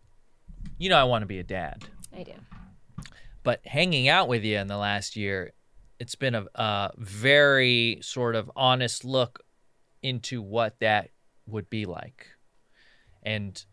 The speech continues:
Speaker 1: the amount
Speaker 2: But
Speaker 1: of
Speaker 2: covid. So
Speaker 1: Well,
Speaker 2: maybe
Speaker 1: yeah,
Speaker 2: not
Speaker 1: yeah.
Speaker 2: that extreme.
Speaker 1: Right, right. Um, but it,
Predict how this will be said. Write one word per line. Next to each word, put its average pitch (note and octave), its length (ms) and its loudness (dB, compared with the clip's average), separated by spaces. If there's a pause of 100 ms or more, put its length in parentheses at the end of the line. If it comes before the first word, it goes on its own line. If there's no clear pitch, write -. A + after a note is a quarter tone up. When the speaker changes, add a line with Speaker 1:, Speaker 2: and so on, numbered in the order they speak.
(140)
Speaker 1:
the A#2 180 -4
amount A#2 320 2
Speaker 2:
But - 100 -4
Speaker 1:
of A#3+ 160 2
Speaker 2:
covid. D#3+ 240 -8 (600)
So A#3+ 300 -4
Speaker 1:
Well, A#3 280 8
Speaker 2:
maybe - 120 8
Speaker 1:
yeah, F3+ 140 10
Speaker 2:
not C3+ 80 8
Speaker 1:
yeah. - 80 4
Speaker 2:
that F3 180 -2
extreme. E3 260 -4
Speaker 1:
Right, C3 200 8
right. F#2 240 0 (240)
Um, B2+ 440 6 (120)
but C3+ 260 4 (120)
it, D#3 260 -6